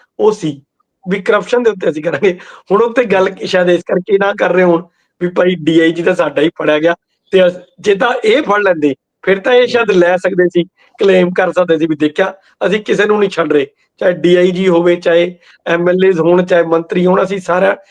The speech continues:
ਕਿਸੇ ਨੂੰ ਵੀ ਨਹੀਂ ਬਖਸ਼ਦੇ। ਫਿਰ ਤਾਂ ਲੋਕ ਭਰੋਸਾ ਕਰ ਲੈਂਦੇ, ਲੇਕਿਨ ਡੀ ਆਈ ਜੀ ਨੂੰ ਫੜ ਕੇ ਲੈ ਗਈ ਸੈਂਟਰਲ ਦੀ ਏਜੰਸੀ। ਹੁਣ ਉਹ ਜਿਹੜੀ ਗੱਲ ਤੁਹਾਡੀ ਠੀਕ ਹੈ, ਜਿਹੜੀ ਮੈਂ ਕਹਿ ਰਿਹਾ ਸੀ ਵੀ, ਅਹ,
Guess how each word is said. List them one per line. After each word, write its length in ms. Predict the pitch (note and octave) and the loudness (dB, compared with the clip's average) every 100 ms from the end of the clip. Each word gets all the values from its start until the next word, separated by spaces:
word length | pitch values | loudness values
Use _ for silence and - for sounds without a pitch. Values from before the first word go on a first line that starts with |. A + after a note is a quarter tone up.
| _ _ | _ _
ਕਿਸੇ 220 | B3 C4+ | -2 0
ਨੂੰ 120 | C#4+ | 2
ਵੀ 60 | C4+ | 2
ਨਹੀਂ 100 | A#3 E3+ | 0 0
ਬਖਸ਼ਦੇ। 380 | D#3 E3+ B2 - _ _ _ - | -4 -6 -8 -14 _ _ _ -4
ਫਿਰ 160 | G3+ | -4
ਤਾਂ 160 | G#3+ A#3+ | 0 -2
ਲੋਕ 380 | G3+ F#3+ G3 F#3+ | 2 4 4 2
ਭਰੋਸਾ 520 | G3 - G3 F3 F3+ F3 | -2 2 0 0 -4 -2
ਕਰ 160 | - D#3 | -2 0
ਲੈਂਦੇ, 280 | C#3 B2 C#3+ | 0 -2 -2
ਲੇਕਿਨ 380 | E3 F3+ A3 G#3+ - - _ C#3+ | -2 -2 -4 -6 -16 -20 _ -2
ਡੀ 120 | D#3 | 2
ਆਈ 160 | D#3+ E3 | 2 2
ਜੀ 100 | G3+ | -2
ਨੂੰ 120 | G#3+ | -4
ਫੜ 220 | E3 E3 | -2 -2
ਕੇ 160 | F3 F3+ | -2 0
ਲੈ 140 | F3+ | 0
ਗਈ 120 | F3 | 0
ਸੈਂਟਰਲ 380 | F3+ E3+ F3+ F3 | -4 -4 -4 -4
ਦੀ 80 | F#3 | -2
ਏਜੰਸੀ। 420 | E3 D#3 - C#3+ - _ _ _ F3+ | -4 -4 -8 -18 -18 _ _ _ -2
ਹੁਣ 100 | G#3 | 2
ਉਹ 240 | A3 F#3+ | 2 2
ਜਿਹੜੀ 240 | F#3 G3 | 2 0
ਗੱਲ 120 | G3 F3+ | 0 -2
ਤੁਹਾਡੀ 220 | F3+ E3+ | -2 -2
ਠੀਕ 340 | E3+ G3+ B3+ | -2 -4 0
ਹੈ, 160 | G#3 F#3 - - - | -2 -2 -12 -20 -4
ਜਿਹੜੀ 140 | E3+ | -2
ਮੈਂ 240 | F#3 E3 E3+ | 0 0 0
ਕਹਿ 180 | G3 A#3 | 0 0
ਰਿਹਾ 100 | A3+ | 0
ਸੀ 120 | G#3+ | 0
ਵੀ, 240 | G#3+ G#3 - _ _ _ _ _ _ _ - | -4 -6 -12 _ _ _ _ _ _ _ -4
ਅਹ, 300 | E3 D#3+ C#3+ | -2 0 0